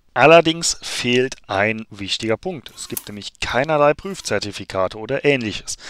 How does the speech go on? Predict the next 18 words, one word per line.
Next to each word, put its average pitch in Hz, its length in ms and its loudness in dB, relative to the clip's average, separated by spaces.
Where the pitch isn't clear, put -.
Das - 180 -6
Einzige, 165 360 4
was 151 140 0
für 139 120 -8
uns 151 200 -6
relevant 135 380 2
ist 135 120 -6
und 131 100 -8
hier 117 100 -2
drauf 120 300 0
ist, 135 200 -2
das 117 140 -2
ist - 180 -6
das 117 160 -2
C-E-Zertifikat 107 1120 -2
oder 92 180 -12
das - 240 -16
C-E-Zeichen. 104 920 -2